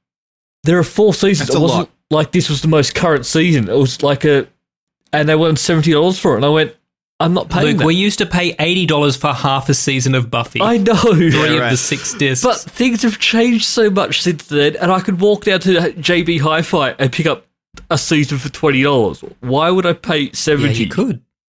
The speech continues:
Speaker 3: Well, why would you walk down and pay twenty dollars <laughs> when you can get it for free from the Pirate Bay?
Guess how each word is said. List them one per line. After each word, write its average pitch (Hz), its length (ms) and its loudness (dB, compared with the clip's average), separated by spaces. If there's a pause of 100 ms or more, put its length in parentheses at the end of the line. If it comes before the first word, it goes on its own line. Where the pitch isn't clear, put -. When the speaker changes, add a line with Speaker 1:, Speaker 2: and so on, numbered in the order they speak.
(1040)
Speaker 3:
Well, 165 200 2
why 170 200 2
would 180 180 0
you 170 60 4
walk 175 240 0
down 180 200 -2
and 165 120 0
pay 170 140 -2
twenty 185 280 -4
dollars 131 280 -2
<laughs> - 80 -18
when 180 100 2
you 170 160 -2
can - 220 -2
get 180 160 0
it 202 60 0
for 147 340 0
free 190 200 0
from 175 160 -6
the 180 100 -2
Pirate 175 380 -2
Bay? 165 340 -4